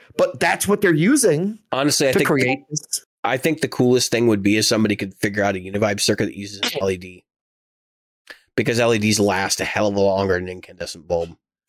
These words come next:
Speaker 1: Incandescent bulbs,
Speaker 2: Um,
Speaker 1: yeah.
Speaker 2: I actually am a stickler about making sure my pedal board is turned off when I'm done, because the, that, that circuit is still going,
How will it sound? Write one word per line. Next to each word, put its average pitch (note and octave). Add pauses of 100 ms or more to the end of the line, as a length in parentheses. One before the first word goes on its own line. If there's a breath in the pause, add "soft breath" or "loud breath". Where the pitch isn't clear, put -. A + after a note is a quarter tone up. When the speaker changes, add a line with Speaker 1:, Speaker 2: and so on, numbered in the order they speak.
Speaker 1:
Incandescent C3
bulbs, G#2+
Speaker 2:
Um, G2+
Speaker 1:
yeah. -
Speaker 2:
I A2
actually B2
am G2+
a G2
stickler A2
about G2
making G2
sure G#2+
my F#2
pedal G2
board F#2+
is E2+
turned G2+
off F#2 (800)
when G#2
I'm F#2+
done, G2
because G2 (120)
the, E2+ (400)
that, F#2+ (140)
that F#2+
circuit F#2
is D#2+
still -
going, F2